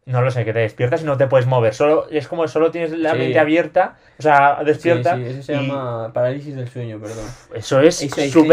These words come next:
Speaker 2: gente,
Speaker 1: agobiante,
Speaker 2: sí, pero
Speaker 1: chaval.
Speaker 2: hay gente que ve cosas durante la parálisis del sueño.
Speaker 1: ¿Cómo que ve cosas?
Speaker 2: O sea,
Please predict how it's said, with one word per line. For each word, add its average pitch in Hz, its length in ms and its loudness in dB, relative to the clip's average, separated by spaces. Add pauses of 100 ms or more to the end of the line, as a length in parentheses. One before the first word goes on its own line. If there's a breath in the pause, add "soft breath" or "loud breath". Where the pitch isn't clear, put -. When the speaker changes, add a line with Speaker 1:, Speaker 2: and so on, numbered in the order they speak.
Speaker 2:
gente, 147 40 4
Speaker 1:
agobiante, 131 600 4
Speaker 2:
sí, - 20 -8
pero 104 120 -4
Speaker 1:
chaval. 101 160 2
Speaker 2:
hay 95 60 -6
gente 147 400 -12
que 139 80 -10
ve 123 120 -10
cosas 120 440 -18 (140)
durante 117 380 -12
la - 40 -12
parálisis 123 320 -14
del 117 160 -14
sueño. 123 380 -20 (920)
Speaker 1:
¿Cómo 104 240 -10
que 95 80 -8
ve 92 140 -10
cosas? 90 300 -14
Speaker 2:
O 98 40 -20
sea, 117 400 -10